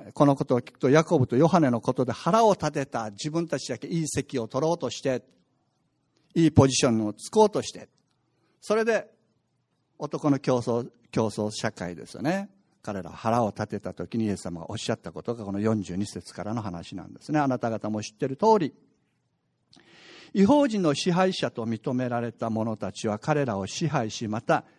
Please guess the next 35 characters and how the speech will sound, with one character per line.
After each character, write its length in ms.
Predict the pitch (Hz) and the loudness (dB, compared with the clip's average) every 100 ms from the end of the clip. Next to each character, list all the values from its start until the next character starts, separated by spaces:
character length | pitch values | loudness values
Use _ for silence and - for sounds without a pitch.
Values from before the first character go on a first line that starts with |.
| _ _ _ _ _ _ | _ _ _ _ _ _
偉 280 | 139 180 240 | 4 6 6
い 80 | 190 | 4
人 200 | - 151 | 0 -2
た 140 | 110 | -4
ち 160 | - 123 | -2 -2
は 80 | 113 | 0
彼 280 | 175 180 | 0 0
ら 100 | 147 | 0
の 100 | 107 | -2
上 220 | 113 117 117 | -4 -2 -2
に 120 | 117 | -2
権 380 | - 226 220 202 | -2 -2 0 -2
力 300 | 131 - 185 | -2 0 0
を 140 | 151 | 0
振 160 | 127 104 | -4 -6
る 140 | 101 | -6
い 80 | 90 | -6
ま 160 | 82 85 | -8 -12
す。 140 | - _ _ - | -18 _ _ -10
異 80 | 101 | -4
邦 220 | 107 104 | -2 -4
人、 120 | - | -6
誠 320 | 95 98 101 | -8 -8 -8
の 100 | 101 | -10
神 260 | - 117 98 | -6 -4 -4
を 40 | |
知 180 | 101 120 | -6 -4
ら 120 | 110 | -2
な 160 | 110 143 | 2 0
い 80 | 214 _ _ _ | 0 _ _ _
世 140 | 120 113 | -2 0
の 120 | 110 | 0
中 280 | 98 98 92 | -2 -6 -4
で 80 | |
は、 280 | 110 190 - | 2 2 0